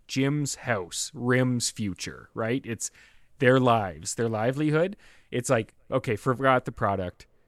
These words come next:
And then Lazarus just, like, pieces out. <laughs> And then the value of the product is actually not, it doesn't even matter if they had the prototype there.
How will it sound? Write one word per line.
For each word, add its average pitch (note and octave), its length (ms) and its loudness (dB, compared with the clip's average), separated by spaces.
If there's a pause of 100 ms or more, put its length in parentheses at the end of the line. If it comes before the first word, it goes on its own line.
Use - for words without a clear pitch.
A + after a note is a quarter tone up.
(200)
And C#3 160 -2
then B2+ 60 0
Lazarus C3 640 0
just, - 260 -4
like, G#2 160 -4 (560)
pieces A2+ 380 -4
out. A2+ 320 -2
<laughs> - 40 -6 (1000)
And C3+ 180 4
then A#2+ 360 2 (600)
the C#3 420 0
value C3 640 2
of G#2+ 100 -2
the A#2+ 80 -8
product A#2+ 500 2
is A#2 120 -6
actually A#2+ 440 -2
not, B2 140 0
it C#3 120 -6
doesn't D#3+ 220 2
even D3 120 -2
matter C#3 220 2
if C#3 80 -2
they C3+ 100 0
had C#3 160 -2
the C3 80 -2
prototype C3 560 -2
there. B2 420 -2